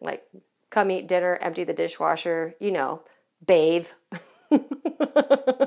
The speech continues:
Do some little simple hygiene on yourself 'cause you're starting to smell. Anyway, so the kid, after he wins, he's like, s-, they're like, "What are you gonna do with the money?" And he's, like, sitting there going, "Ah," you know, he's a teenager. And he's like,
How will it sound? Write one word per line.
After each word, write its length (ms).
Do 140
some 200
little 220
simple 360
hygiene 520
on 160
yourself 420
'cause 140
you're 100
starting 380
to 60
smell. 480
Anyway, 280
so 160
the 120
kid, 580
after 280
he 140
wins, 420
he's 140
like, 180
s-, 200
they're 220
like, 180
"What 100
are 40
you 120
gonna 100
do 100
with 120
the 60
money?" 420
And 80
he's, 240
like, 200
sitting 180
there 100
going, 200
"Ah," 1500
you 140
know, 320
he's 160
a 60
teenager. 540
And 120
he's 140
like, 220